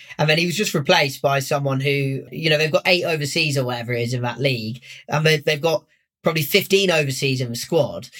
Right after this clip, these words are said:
So there's always someone else to come in, and it'll be the same at the P S L when he goes there. I think he will be first choice for the P S L because he did well there last year,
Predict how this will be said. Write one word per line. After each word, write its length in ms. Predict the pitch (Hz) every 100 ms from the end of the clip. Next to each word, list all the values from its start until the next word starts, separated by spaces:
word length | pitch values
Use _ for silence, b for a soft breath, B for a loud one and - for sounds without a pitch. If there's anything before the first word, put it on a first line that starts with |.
| B
So 100 | 165
there's 120 | 175
always 360 | 233 208 185 139
someone 300 | 180 160 156
else 180 | 147 -
to 80 | 135
come 180 | 156
in, 240 | 156 147 147
and 240 | 147 139
it'll 140 | 131 196
be 120 | 202
the 60 | 180
same 280 | - 208
at 80 | 196
the 80 | 156
P 160 | 175 156
S 140 | 139
L 200 | 170 185
when 120 | 180
he 60 | 151
goes 260 | 156 151
there. 180 | 151 175
I 60 | 180
think 200 | - 156
he 80 | 143
will 160 | 180
be 140 | 147 135
first 260 | 143 131
choice 260 | - 135 127
for 120 | 123
the 40 |
P 120 | 127 123
S 120 | 120
L 140 | 143
because 200 | 147 135
he 80 | 131
did 180 | 135 131
well 180 | 123 120
there 140 | 120
last 400 | 139 156 139 -
year, 260 | 95 117